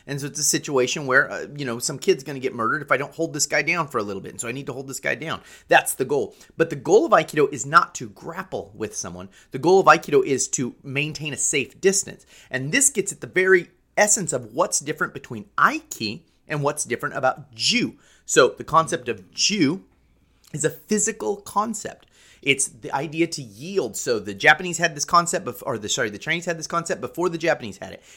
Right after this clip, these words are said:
They have the same kanji for it, and it means to yield, to be like a, a, the branch of a willow tree that bends when something pushes it. And the idea of this is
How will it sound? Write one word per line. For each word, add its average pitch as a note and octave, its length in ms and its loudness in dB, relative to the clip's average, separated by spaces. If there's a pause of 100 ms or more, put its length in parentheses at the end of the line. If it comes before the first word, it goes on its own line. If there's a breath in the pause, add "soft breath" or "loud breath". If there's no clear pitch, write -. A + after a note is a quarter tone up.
(140 soft breath)
They A#2+ 80 0
have G#2+ 140 0
the G#2 40 -8
same E3 280 4
kanji E3 420 2
for E3 220 2
it, E3 100 -6 (160 loud breath)
and C#3+ 140 -2
it D3 80 -8
means D#3+ 260 -2
to D3 320 -6
yield, A#2 640 -2 (120)
to A#2 100 -4
be D3+ 220 -8
like C#3 200 2
a, G2+ 160 -2 (460)
a, - 20 -14
the F#2 220 -12
branch C#3 380 0
of D3+ 60 -6
a C#3+ 40 -4
willow C3+ 320 0
tree F2+ 320 -8 (240 loud breath)
that A2+ 320 -2
bends E3+ 420 0
when D3+ 140 -6
something D3 340 -4
pushes A2 400 -10
it. - 140 -16 (200 loud breath)
And C#3 140 -2
the C#3 80 6
idea D#3 300 4
of F#3+ 100 -6
this C3 180 2
is A#2 220 0